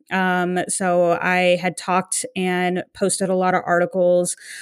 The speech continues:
um, and, and just shared my experience with my network and, and made very strong connections between my abroad experience and coming home,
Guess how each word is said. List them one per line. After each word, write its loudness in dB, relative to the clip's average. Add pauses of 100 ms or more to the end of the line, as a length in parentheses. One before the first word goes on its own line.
(160)
um, 0
and, -2
and -2
just -2
shared 2
my 2
experience 0
with -4
my 2
network 0
and, -2
and -4
made 0
very 2
strong -2
connections -2
between -4
my 0
abroad 2
experience -2
and -12
coming -2
home, -2